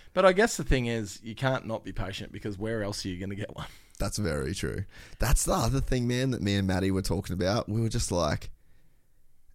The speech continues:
Speaker 2: "Everyone's fucked." Like, this is GoPro.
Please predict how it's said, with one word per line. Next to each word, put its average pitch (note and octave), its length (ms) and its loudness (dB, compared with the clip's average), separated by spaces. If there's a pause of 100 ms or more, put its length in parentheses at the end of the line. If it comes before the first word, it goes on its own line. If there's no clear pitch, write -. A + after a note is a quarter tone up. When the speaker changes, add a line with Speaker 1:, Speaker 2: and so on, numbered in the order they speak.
(160)
Speaker 2:
"Everyone's G3 680 2
fucked." - 840 0 (320)
Like, A2 160 2
this C#3+ 180 4
is F3+ 160 0
GoPro. G#2+ 540 4